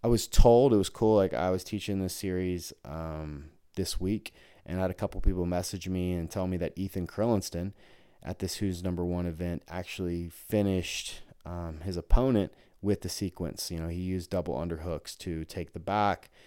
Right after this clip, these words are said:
then transitioned into a, a seatbelt and finished with the choke. I didn't watch the match, that's what I was told, and I think that's pretty cool. So you're starting to see that a lot more, and just be on the lookout for it, 'cause I think it's a super underutilized by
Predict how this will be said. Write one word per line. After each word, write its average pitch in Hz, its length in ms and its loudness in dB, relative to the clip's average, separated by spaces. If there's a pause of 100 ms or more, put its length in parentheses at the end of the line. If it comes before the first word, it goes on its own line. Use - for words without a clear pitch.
(220)
then 90 160 -2
transitioned 85 600 -6
into 78 420 -6
a, 69 40 -6
a 73 140 -10
seatbelt 98 680 -2
and 85 140 -8
finished 82 360 -8
with 78 100 -10
the - 80 -14
choke. - 480 -10
I 90 60 -4
didn't 95 240 -2
watch 101 260 0
the 101 140 0
match, 95 320 -2
that's 87 200 -8
what 85 160 -8
I 78 120 -4
was 73 120 -8
told, 101 440 4 (420)
and 87 260 -4
I 78 40 -4
think 95 180 -2
that's 90 140 0
pretty 85 240 -2
cool. 69 300 -8
So - 120 -6
you're 82 100 -4
starting 117 260 2
to 113 60 4
see 110 200 0
that 92 160 4
a 80 60 -2
lot 85 380 0
more, 90 540 -2 (800)
and 82 360 -6
just 101 160 -10
be - 80 -2
on 143 140 0
the 127 60 4
lookout 123 360 2
for - 220 -10
it, - 160 -20
'cause 95 120 -6
I 90 120 -2
think 107 220 -4
it's 98 120 -8
a 87 100 -6
super - 500 2
underutilized 98 1000 2 (180)
by 85 520 -4